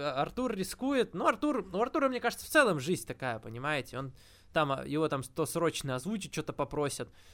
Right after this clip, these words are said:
Да и в целом он более такой ночной тип, более загульный, чем я, поэтому, я думаю, он справится. Начнём мы не с того, с чего вы ждёте, наверное, не с WrestleMania. Мы хотим сразу обсудить New Japan,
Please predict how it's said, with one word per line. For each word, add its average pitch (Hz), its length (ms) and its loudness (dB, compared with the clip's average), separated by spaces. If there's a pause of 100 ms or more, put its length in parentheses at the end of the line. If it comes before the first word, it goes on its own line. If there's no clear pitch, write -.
(220)
Да 156 100 0
и 160 40 2
в 151 60 -2
целом 247 340 8
он 143 100 -2
более 156 240 6
такой 139 220 -2
ночной 135 460 -2
тип, 196 340 -6 (540)
более 135 460 0
загульный, 135 580 2
чем 120 240 -10
я, 139 240 2
поэтому, 127 340 -6
я 127 120 -2
думаю, 123 280 -4
он 117 60 -12 (1040)
справится. 160 680 2 (300)
Начнём 214 380 2
мы 262 260 2
не 214 300 0
с 190 100 -2
того, 220 260 6
с - 40 -4
чего 156 240 0
вы 147 100 -2
ждёте, 190 360 -2
наверное, 131 360 -2
не 131 100 -6
с - 100 -10
WrestleMania. 156 600 0
Мы 143 100 -4
хотим 151 260 -6
сразу 156 380 4
обсудить 131 500 -8
New 139 140 -6
Japan, 185 460 0